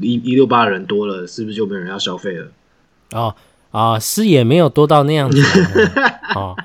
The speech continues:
Speaker 2: 不过你刚刚就是说嘴贱的问题，我想到一个好，好东西啦。
Speaker 1: 来。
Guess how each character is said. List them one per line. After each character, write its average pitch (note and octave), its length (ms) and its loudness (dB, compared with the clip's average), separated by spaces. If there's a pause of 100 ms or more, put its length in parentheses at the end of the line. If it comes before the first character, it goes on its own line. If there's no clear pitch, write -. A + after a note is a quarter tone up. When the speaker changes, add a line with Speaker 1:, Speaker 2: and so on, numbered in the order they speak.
(440)
Speaker 2:
不 G3+ 140 4
过 B3 140 10
你 E3 180 2
刚 G3+ 240 2
刚 G#3 320 2
就 G#3+ 140 -6
是 G3+ 120 -8
说 G3 220 2
嘴 C#3+ 180 2
贱 F#3 160 2
的 E3 120 0
问 F3 120 2
题， B2 160 -6
我 B2+ 220 0
想 G#2 400 -4
到 D#3 220 2
一 D3 40 -2
个 C#3 120 -4
好， F#2+ 280 -12 (160)
好 G2 200 -8
东 A#2 200 -4
西 G#2+ 280 -10
啦。 F#2 160 -16 (380)
Speaker 1:
来。 A2 440 -4